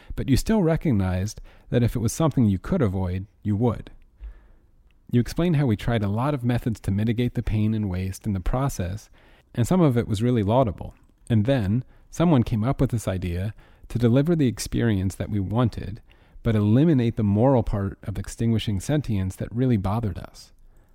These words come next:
So this is a package of stuff that is designed to look, taste, feel, and behave just like a piece of animal that we bred into existence, which we are working to humanely retire,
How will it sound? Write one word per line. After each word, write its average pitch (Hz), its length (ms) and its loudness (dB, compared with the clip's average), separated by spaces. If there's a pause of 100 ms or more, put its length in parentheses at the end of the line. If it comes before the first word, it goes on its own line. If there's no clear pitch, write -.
(220)
So - 120 -2
this 135 220 2
is 143 100 2
a 139 80 4
package 123 600 -2 (120)
of 113 140 -6
stuff 101 560 -8
that 104 120 -4
is 104 100 -4
designed 110 420 -2
to 101 100 -6
look, 95 460 -6 (320)
taste, - 540 -6
feel, 101 460 -4
and 113 120 -2
behave 104 460 -4 (280)
just - 380 0
like 156 180 0
a 147 60 -2
piece 139 300 0
of 98 100 -2
animal 110 580 -2 (200)
that 101 100 -2
we 127 160 4
bred 131 240 4
into 120 220 2
existence, 98 640 -4 (340)
which - 200 -4
we 110 100 -2
are 98 100 -4
working 131 360 0
to 107 120 -2
humanely 107 480 2
retire, 95 560 -2